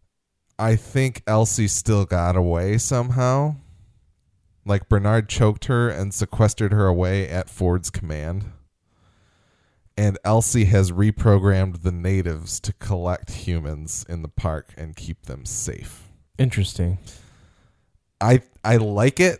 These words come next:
Speaker 1: I don't have a ton of supporting ideas other than the fact that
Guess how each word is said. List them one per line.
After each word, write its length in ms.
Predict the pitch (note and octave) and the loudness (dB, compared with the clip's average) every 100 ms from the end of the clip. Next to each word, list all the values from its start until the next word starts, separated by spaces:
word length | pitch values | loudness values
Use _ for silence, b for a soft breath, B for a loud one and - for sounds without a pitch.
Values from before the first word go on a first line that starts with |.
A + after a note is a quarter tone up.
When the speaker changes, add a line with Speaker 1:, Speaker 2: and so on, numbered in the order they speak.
| _ | _
Speaker 1:
I 100 | A#2 | 2
don't 200 | B2+ B2+ | 4 2
have 200 | C3 C#3 | 0 2
a 80 | A#2 | 2
ton 300 | - A#2+ A#2 | 2 -2 -2
of 100 | C3 | -2
supporting 800 | - A2+ - A#2+ B2 B2+ B2 A#2+ - | -4 -4 2 4 4 0 -4 -8 -2
ideas 720 | A2 G#2 A2 A#2 B2 B2 - | -2 0 0 2 2 0 -2
other 240 | - A2 B2+ | 0 2 2
than 200 | A#2 A2+ | 2 0
the 80 | G#2 | 0
fact 400 | A2+ G#2+ G#2 - | 2 2 0 0
that 320 | G2 F#2 | 0 0